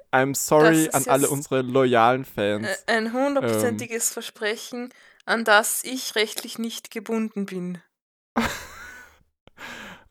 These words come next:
Speaker 1: Ähm, okay. Ich mach auf jeden Fall Podcast nächste Woche, ob du da bist oder
Speaker 2: Aha.
Speaker 1: nicht.
Speaker 2: Alle
Speaker 1: Sonst mach
Speaker 2: Beschwerden
Speaker 1: ich ihn.
Speaker 2: bitte an
Speaker 1: Und
Speaker 2: Phil
Speaker 1: vielleicht,
Speaker 2: und alle Tiroler
Speaker 1: vielleicht
Speaker 2: bitte an uns.
Speaker 1: Vielleicht,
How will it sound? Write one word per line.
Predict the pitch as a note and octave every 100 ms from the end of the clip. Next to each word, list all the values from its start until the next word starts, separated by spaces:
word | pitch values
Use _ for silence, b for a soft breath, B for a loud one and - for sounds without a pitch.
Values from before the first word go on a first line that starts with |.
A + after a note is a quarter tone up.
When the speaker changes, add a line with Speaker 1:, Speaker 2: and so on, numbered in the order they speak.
| -
Speaker 1:
Ähm, | D3 C#3 C3+ C3+ C3+ C#3+ _ _ _ _ _ _ _ _ -
okay. | B2+ - F2+ F#2+ - _ _ _ _ _ _
Ich | D#3+ F3+ F3+
mach | D3+ D3+
auf | C#3
jeden | C#3
Fall | B2
Podcast | - A2 - G2
nächste | F#2+ - G2+
Woche, | F#2+ -
ob | - -
du | -
da | A2
bist | A2 A2
oder | A2
Speaker 2:
Aha. | A2
Speaker 1:
nicht. | G2+ - - _ -
Speaker 2:
Alle | G3+ A#3 A#3 A#3+
Speaker 1:
Sonst | D#3 D3
mach |
Speaker 2:
Beschwerden | -
Speaker 1:
ich | F3 F3
ihn. |
Speaker 2:
bitte | E3 -
an | G#3 A3 -
Speaker 1:
Und | E3+ F3+
Speaker 2:
Phil | -
Speaker 1:
vielleicht, | D#3+ C#3+ D#3 E3+ F#3+
Speaker 2:
und | -
alle | G#3 A3 A#3+ A#3 A#3
Tiroler | -
Speaker 1:
vielleicht | - B2+ B2 D3+ D3+ F#3+
Speaker 2:
bitte | A#3+ A#3
an | G#3 G#3
uns. | G#3 G3+ - - _ _ _ _ _ _ _ _ _ _ _ _ _ B B B B _ _
Speaker 1:
Vielleicht, | C#3 A#2+ C3+ D3 -